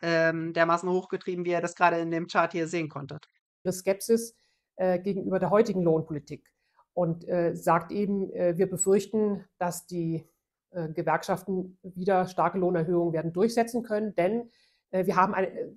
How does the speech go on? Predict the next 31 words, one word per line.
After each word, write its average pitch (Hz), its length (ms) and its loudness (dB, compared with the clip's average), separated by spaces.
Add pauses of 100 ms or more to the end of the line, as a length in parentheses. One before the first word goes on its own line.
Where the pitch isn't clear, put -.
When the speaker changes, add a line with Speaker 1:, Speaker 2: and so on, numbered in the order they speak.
(200)
Speaker 2:
nach 185 180 -2
Meinung 180 220 4
der 175 100 2
E 175 60 0
Z 175 160 -4
B 196 80 0
einen 175 140 0
historisch 190 420 0
niedrigen, 185 460 -4 (340)
äh, 175 100 0
Arbeitslosenstand. 165 800 0
Also 185 180 4
muss 202 120 -2
ich 196 100 -2
mir 196 140 2
auch - 80 -4
den 180 160 2
Stand 175 220 0
der 170 100 0
Arbeitslosigkeit 175 600 0
von 175 120 -4
damals 185 320 4
anschauen 165 380 -6
und 170 100 -6
der 180 100 -2
war 175 160 0
eben, 180 240 -4 (280)
äh, 175 140 4
extrem 214 420 2
viel 185 180 0
geringer. 185 440 4